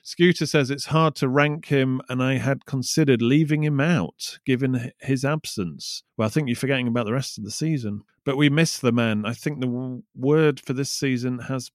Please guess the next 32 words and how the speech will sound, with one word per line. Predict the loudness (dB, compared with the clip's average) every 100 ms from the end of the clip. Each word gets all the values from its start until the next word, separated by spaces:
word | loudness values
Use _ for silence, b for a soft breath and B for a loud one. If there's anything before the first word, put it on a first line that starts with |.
| _
been | -4 -2 -2 -4 -4 -8 -8
naive, | -4 -2 0 2 2 0 -4 -6
and | -4
the | -4
one | -2 0 0 -2
thing | -2 -2 0
the | -4
top | -6 -8
four | -6 -6 -4
players | -2 -2 -2 -4
have | -2 -2 -6 -16 -10
is | -8 -8 -12 _ _ -8
the | -4
one | -2 -2 -2
thing, | -2 0 0
in | 0
my | 0 -2
opinion, | -4 -2 0 0 -2 -4 -4
that | -2
you | 0
could | -2 0
use | 4 4 4
to | 0 0 2 2
combat | 0 -2 0 0 0
naivety | -2 -2 -2 -2 -4 -4 -2 -2
without | -4 -4 -4
experience, | -6 -8 -2 0 -2 -2
and | -2
that | 0
is | -2 -2
work | 0 0 -2
rate. | -4 -4 -6